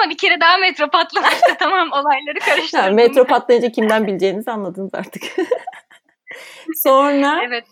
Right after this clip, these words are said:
Speaker 2: bak ya, mesleğinle ilgili zaten yaşadığın çok şey var. Onlara hani çok girmeyeceğim ama mesela işte Mardin'e gidecekken pandemi patladı. <laughs>
Speaker 1: Ya
Speaker 2: Sonra
Speaker 1: evet, bir yıl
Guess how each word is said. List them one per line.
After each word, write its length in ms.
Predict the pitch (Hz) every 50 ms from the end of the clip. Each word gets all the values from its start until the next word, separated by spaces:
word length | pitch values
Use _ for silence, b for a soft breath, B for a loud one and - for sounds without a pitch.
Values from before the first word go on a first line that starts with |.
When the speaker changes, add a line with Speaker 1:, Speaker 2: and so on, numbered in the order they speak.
| _ _ _ _ _ -
Speaker 2:
bak 240 | 180 185 185 175 -
ya, 80 | 175 175
mesleğinle 460 | 196 202 226 220 - 277 269 262 269
ilgili 180 | 240 240 247 233
zaten 260 | 254 247 247 269 240
yaşadığın 360 | 202 185 - 180 165 175 175
çok 180 | - 160 - -
şey 120 | - 156
var. 60 | -
Onlara 300 | - 175 180 175 170 180
hani 140 | 180 170 175
çok 200 | - 190 180 -
girmeyeceğim 380 | - 190 170 156 160 214 240 240
ama 80 | 214 196
mesela 440 | 190 202 - - 156 156 180 196
işte 480 | 185 180 - - - - 185 202 226 - _ _ _ -
Mardin'e 580 | 208 208 214 214 208 190 202 202 196 175 - - _ 156 160
gidecekken 600 | 156 139 165 165 151 160 - - 196 180 202 220 -
pandemi 460 | - 175 - 165 156 151 156 190 -
patladı. 500 | - - - - - 240 240 - - - -
<laughs> 60 | - - - - - - _ _ _ _ _ _ _ B B B B B 494 B _ - 214
Speaker 1:
Ya 180 | 233 240 240
Speaker 2:
Sonra 140 | 247 277 262 254 247 240
Speaker 1:
evet, 80 | - 349 -
bir 180 | 269 277 285 254
yıl 140 | 254 247